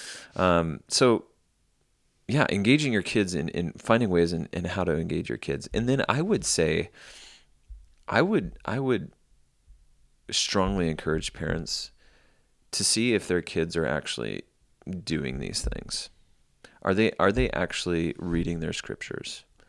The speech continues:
Are they actually spending time in prayer? And, and in, in finding ways to, to help encourage them to do those things if they're not.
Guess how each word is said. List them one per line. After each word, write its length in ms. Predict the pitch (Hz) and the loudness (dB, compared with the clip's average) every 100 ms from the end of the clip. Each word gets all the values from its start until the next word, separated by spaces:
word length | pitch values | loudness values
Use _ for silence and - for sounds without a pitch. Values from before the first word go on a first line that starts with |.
| - - | -20 -4
Are 120 | - | 0
they 160 | 95 110 | 2 2
actually 460 | - 80 - 82 82 | 2 0 0 -2 -2
spending 420 | - 76 73 73 | -2 -4 -4 -8
time 340 | - 62 76 | -8 -6 -6
in 120 | 58 | -10
prayer? 480 | - - 67 - - - _ _ - - | -10 -8 -8 -8 -12 -20 _ _ -20 0
And, 260 | 104 104 - - | 2 2 0 -2
and 360 | 107 107 104 - _ _ _ _ _ _ _ _ _ 104 | 2 2 0 -6 _ _ _ _ _ _ _ _ _ 0
in, 220 | 110 - | 0 0
in 240 | - 104 - | -2 -2 -2
finding 460 | - 117 147 160 | 0 0 2 0
ways 280 | 92 85 90 | 4 4 2
to, 280 | - 87 82 | 0 0 0
to 300 | - - 82 | -2 -2 0
help 280 | 82 87 - | 0 -2 -2
encourage 580 | 90 82 - 82 80 82 | -6 -6 -2 0 0 0
them 180 | 80 76 | -4 -4
to 120 | - | -6
do 200 | 80 78 | -6 -4
those 240 | 73 67 - | -2 -2 -4
things 260 | - - | -8 -6
if 160 | 65 - | -8 -6
they're 160 | 69 58 | -6 -6
not. 480 | 53 - - - | -8 -14 -18 -20